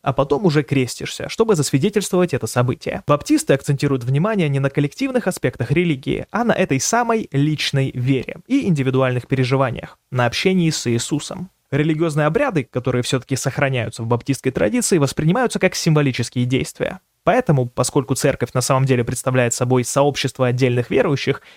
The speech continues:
не имеет значения, как она структурирована, пока они следуют Библии.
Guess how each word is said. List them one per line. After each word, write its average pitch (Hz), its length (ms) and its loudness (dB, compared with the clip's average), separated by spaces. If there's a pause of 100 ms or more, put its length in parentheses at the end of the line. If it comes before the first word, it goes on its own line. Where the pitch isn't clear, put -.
(120)
не 175 100 2
имеет 262 220 0
значения, 208 560 0
как 175 260 -2
она 127 160 2
структурирована, 208 840 -2 (160)
пока 226 280 0
они 180 240 2
следуют 117 640 -2
Библии. 135 540 -2